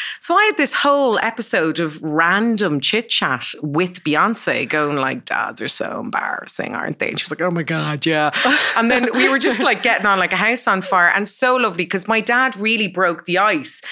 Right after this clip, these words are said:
Speaker 1: Like, he just had no filter. Like, he was like, "All right, Beyonce."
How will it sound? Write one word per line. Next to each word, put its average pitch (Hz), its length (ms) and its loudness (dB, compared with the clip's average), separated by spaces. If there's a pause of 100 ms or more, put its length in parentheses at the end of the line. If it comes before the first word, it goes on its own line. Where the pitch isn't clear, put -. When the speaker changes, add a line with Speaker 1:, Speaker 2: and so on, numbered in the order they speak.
(280)
Speaker 1:
Like, 220 100 -4
he 214 140 -6
just 226 500 0
had 254 220 0
no 247 180 2
filter. 277 580 2 (140)
Like, 254 360 4
he 226 140 2
was 247 200 0
like, 247 220 2
"All 277 100 6
right, 285 220 4
Beyonce." 220 760 2